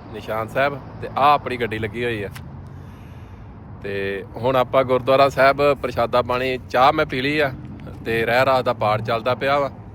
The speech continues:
ਤੇ ਸਮਾਪਤੀ ਤੋਂ ਬਾਅਦ ਹੁਣ ਪ੍ਰਸ਼ਾਦੇ ਪਾਣੀ ਦੀ ਸੇਵਾ ਚੱਲੂਗੀ। ਪ੍ਰਸ਼ਾਦੇ ਪਾਣੀ ਤੋਂ ਬਾਅਦ ਫਿਰ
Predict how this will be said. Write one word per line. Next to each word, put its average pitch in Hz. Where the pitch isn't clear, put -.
ਤੇ 107
ਸਮਾਪਤੀ 120
ਤੋਂ 135
ਬਾਅਦ 139
ਹੁਣ 131
ਪ੍ਰਸ਼ਾਦੇ 120
ਪਾਣੀ 127
ਦੀ 127
ਸੇਵਾ 123
ਚੱਲੂਗੀ। 131
ਪ੍ਰਸ਼ਾਦੇ 113
ਪਾਣੀ 127
ਤੋਂ 127
ਬਾਅਦ 123
ਫਿਰ 120